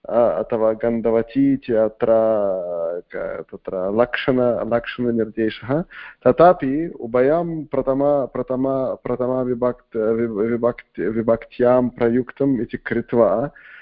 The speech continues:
तत्र केवलं विभक्ति दृष्ट्या वक्तुं न शक्यते लक्ष-, अत्र लक्षणं किं, लक्ष्यं किम् इति एकम्।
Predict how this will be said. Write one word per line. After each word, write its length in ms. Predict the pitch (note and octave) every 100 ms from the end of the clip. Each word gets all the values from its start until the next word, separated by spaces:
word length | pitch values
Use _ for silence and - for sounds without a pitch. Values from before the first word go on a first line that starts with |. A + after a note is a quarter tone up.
| - -
तत्र 220 | - C3
केवलं 460 | - D3+ D#3 D3+ A2+
विभक्ति 720 | A#2 B2+ D#3 D#3 - D#3+ D#3
दृष्ट्या 840 | B2+ C3 C3 - D#3 C3 B2+ D#3+ D#3+ - _
वक्तुं 300 | C3 - -
न 300 | D3 B2 D3+
शक्यते 880 | E3 E3 - - C3+ A#2+ B2+ C#3+ A#2+
लक्ष-, 360 | C3 - - C3
अत्र 460 | F#2 - B2+ A#2+ B2+
लक्षणं 420 | B2+ - A#2+ A2+
किं, 360 | - F3 F3+ A2+
लक्ष्यं 460 | A#2 - - A2+
किम् 260 | - G2+ - _ _ _ - - _ -
इति 260 | B2 C3 C3
एकम्। 460 | G2+ G#2+ C#3 F#3